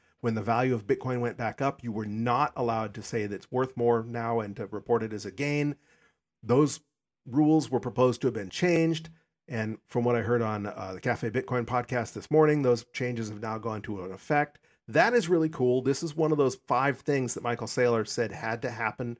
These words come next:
for hyper-Bitcoinization. And so it's a done deal. Check that one off the blocks. That's happened now, and that makes it a heck of a lot easier for companies to put Bitcoin on their balance sheet in the United States. So this is the exact opposite of one of those, and then they fight you sort of things. A rare moment of,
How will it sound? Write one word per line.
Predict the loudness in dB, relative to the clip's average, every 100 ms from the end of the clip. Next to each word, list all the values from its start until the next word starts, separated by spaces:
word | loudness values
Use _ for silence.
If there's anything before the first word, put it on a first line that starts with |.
| _ _ _ _
for | -4
hyper-Bitcoinization. | -2 -4 -4 -8 -6 -8 -4 0 0 0 -4 -6 _ _ _
And | -12 -10
so | -6 -4 -4 -6 -12 _ -14
it's | -12 -8
a |
done | -4 -4 4
deal. | 6 8 6 2 -10
Check | -10 -8 -4
that | -4
one | -2 0
off | 0 -2
the | -4
blocks. | 2 2 2 -2
That's | -2 -2 -2
happened | -4 -4 -2 -4 -4
now, | -2 0 0
and | -2 -4
that | -2 -2 -2
makes | -4 -4 -4
it |
a | -4
heck | -4 -4
of | 0
a |
lot | 4 4
easier | 2 -2 -2 -4 -4 _ _ _ _
for | -6
companies | -4 -2 -2 -2
to |
put | -6 -4
Bitcoin | -6 -4 -2
on | 0
their | 0
balance | 0 -2 -4
sheet | -8
in | -6
the |
United | -4 -2 -4
States. | -4 -2 -2 -2
So | -4 -2 -4 -8 _ _ _
this | 6 6
is | 2
the | -2
exact | 0 0 -2 -4
opposite | -2 -2 0 0 2
of | 2
one | 0
of | -2
those, | -2 -4 -6
and | -10 -6
then | -4
they | -4
fight | -4 -4 -4
you | -8
sort | -6 -6
of | -6
things. | -8 -8 -10 -10
A | -8
rare | -6 0 0 0 -2
moment | -4 -2 -4
of, | -6